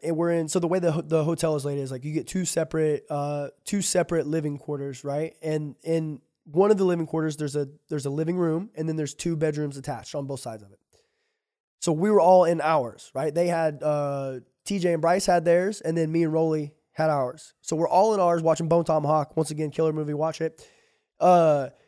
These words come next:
we're all in the living room. Bryce gets a call from his girlfriend. Goes into my bedroom, which I don't know why he picked my bedroom, but he goes into my bedroom, and, and so he goes in there, and he's in there for probably, I don't know,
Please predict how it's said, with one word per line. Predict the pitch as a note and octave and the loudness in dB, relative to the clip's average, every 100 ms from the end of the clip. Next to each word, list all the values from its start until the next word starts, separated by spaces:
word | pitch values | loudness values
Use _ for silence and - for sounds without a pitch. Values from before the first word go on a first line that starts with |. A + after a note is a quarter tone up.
| _ - | _ -4
we're | D#3 | 2
all | E3 G3 | 6 6
in | G#3+ | 6
the | |
living | G3+ E3 D#3+ | 4 4 2
room. | D#3+ D#3 D3+ _ _ | 2 0 -4 _ _
Bryce | D#3+ F3+ G3+ | 4 4 4
gets | G#3 F#3+ | -2 -2
a | |
call | F3+ E3 | 2 2
from | D#3 D#3 | 2 -4
his | C#3 | -4
girlfriend. | C#3+ C3+ - - _ _ _ D3+ | -6 -6 -14 -20 _ _ _ 2
Goes | E3+ F#3 | 4 4
into | F#3 F#3 - | 2 0 -2
my | D#3 E3 | 0 2
bedroom, | G#3+ F#3 E3 D#3 | 6 6 6 0
which | E3+ | 0
I | G3+ | 0
don't | A3+ | 2
know | F#3 | 2
why | E3 D#3 D#3 | 2 2 0
he | C#3 | -2
picked | D#3 C#3+ C3 | -4 -6 -4
my | C#3 | -4
bedroom, | A#2 - C#2 C3+ | -4 -10 -18 -4
but | D3+ | -2
he | |
goes | E3 F#3 F3+ | 2 2 2
into | F3+ | 0
my | D#3+ D#3+ G#3 | 2 2 6
bedroom, | F3+ C3+ A#2 B2+ - _ _ _ _ _ _ - - | 4 4 -4 -10 -16 _ _ _ _ _ _ -14 4
and, | F3 F3+ F3 E3 D#3 - _ _ _ _ _ _ - | 6 8 6 2 -6 -14 _ _ _ _ _ _ 0
and | F3+ F#3 E3+ D3 _ _ _ _ _ _ | 2 4 0 -4 _ _ _ _ _ _
so | - | 0
he | G#3 | 6
goes | A3+ A3 | 6 6
in | |
there, | G3 F3+ | 6 6
and | F3 | 4
he's | G3 G3+ | 2 2
in | G3 | 4
there | F#3+ F3 | 4 2
for | E3 | 0
probably, | - D#3 D#3 D3+ D3+ C#3 A#2+ _ _ _ _ _ _ _ _ - | 0 0 0 -2 -2 -2 -6 _ _ _ _ _ _ _ _ -10
I | - | -6
don't | G3 D3+ | -2 -2
know, | C3+ C3+ B2+ | -2 -2 -6